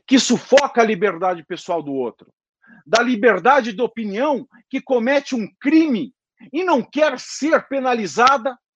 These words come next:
em nome de uma liberdade. Quando a liberdade acontece contra a liberdade, quando os meios democráticos acontecem para sufocar a democracia, nós vemos que nós não fomos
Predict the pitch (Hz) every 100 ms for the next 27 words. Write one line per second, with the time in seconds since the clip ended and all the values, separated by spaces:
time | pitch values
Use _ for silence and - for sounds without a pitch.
0 | _ _ - 202 180 196 202 175 180 180
1 | 175 165 160 110 120 95 85 _ _ -
2 | - - 311 339 285 262 185 185 139 127
3 | 123 107 123 139 151 139 160 147 - 131
4 | _ 262 294 233 220 196 170 170 113 127
5 | 107 87 76 _ _ _ _ - _ _
6 | 233 294 311 190 170 139 202 285 254 180
7 | 196 190 147 202 233 247 - 202 175 180
8 | 185 151 214 240 - 208 202 190 - 214
9 | 190 - 262 262 220 220 226 - 240 -
10 | - 185 196 214 _ _ _ _ _ _
11 | _ _ _ _ 139 165 214 185 127 156
12 | 156 151 - - _ _ 170 156 139 143
13 | 208 160 - 214 196 -